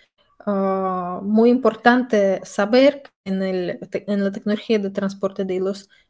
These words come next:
no hay este tipo de problema, está totalmente eliminado, porque son, ah, acero y acero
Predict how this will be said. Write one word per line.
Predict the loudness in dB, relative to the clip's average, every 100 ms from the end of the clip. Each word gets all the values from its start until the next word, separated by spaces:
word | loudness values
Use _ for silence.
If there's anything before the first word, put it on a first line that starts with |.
| 0
no | 4 4 4 2 0 -4 _ -6
hay | -2 0 -2 _ -10
este | -10 -4 -4
tipo | -4 -12 -6 -4
de | -4
problema, | -2 0 0 0 0 -4
está | -8 -6 -6
totalmente | -4 -2 -2 -2 -4 -4
eliminado, | -2 0 0 2 4 4 2 _ _ _ _ _
porque | -4 -4 -4 -2 0 -2 -6 _ _ _ _ _ _
son, | -12 -2 2 2 0 -4
ah, | -4 -2 -2
acero | -2 2 2 2 0
y |
acero | -2 0 4 4 6 2 0